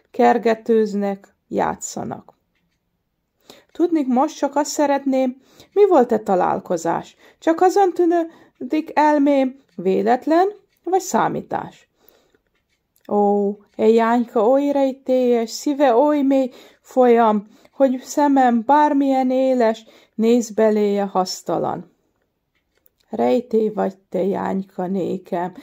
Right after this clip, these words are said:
s állsz megfelejthetetlenül, kárhozatom, üdvösségem, egyik a kettő közül. Ó, de melyik?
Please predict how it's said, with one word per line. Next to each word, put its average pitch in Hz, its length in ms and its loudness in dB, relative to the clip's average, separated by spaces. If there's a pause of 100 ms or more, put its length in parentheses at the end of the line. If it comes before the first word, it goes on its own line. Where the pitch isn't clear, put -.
(340)
s - 140 -10
állsz 233 280 0
megfelejthetetlenül, 220 1600 -2 (300)
kárhozatom, 240 1080 -2 (240)
üdvösségem, 247 1080 -2 (360)
egyik 277 420 -2
a 247 100 0
kettő 151 480 -6
közül. - 420 -10 (1080)
Ó, 180 400 -4 (240)
de 214 200 -4
melyik? 247 540 -4